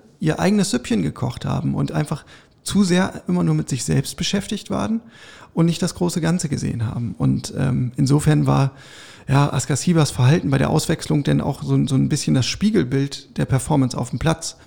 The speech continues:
Wobei man ja sagen muss, in der zweiten Halbzeit war es, war es besser und da gab es dann andere, ähm, Defizite. Ähm, aber ich finde, wenn, wenn Sami Khedira sowas sagt, ähm, und die, du hast es ja richtig gesagt, ähm, die, die, dieser Satz, der war jetzt nicht in erster Linie gegen Askasiba gerichtet, sondern,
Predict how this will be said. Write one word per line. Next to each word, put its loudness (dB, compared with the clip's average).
Wobei 0
man 2
ja 2
sagen 2
muss, 0
in 2
der 2
zweiten 0
Halbzeit 2
war 2
es, -8
war -2
es -6
besser 4
und 4
da 2
gab 0
es -8
dann 0
andere, 2
ähm, 2
Defizite. 2
Ähm, 4
aber 6
ich -2
finde, 6
wenn, 4
wenn 2
Sami 4
Khedira 0
sowas -2
sagt, -6
ähm, 0
und 2
die, 0
du -2
hast 0
es -8
ja 2
richtig -4
gesagt, -2
ähm, 2
die, -2
die, -10
dieser -4
Satz, -2
der -2
war 0
jetzt -4
nicht -2
in -2
erster -2
Linie 0
gegen -2
Askasiba -4
gerichtet, -4
sondern, 2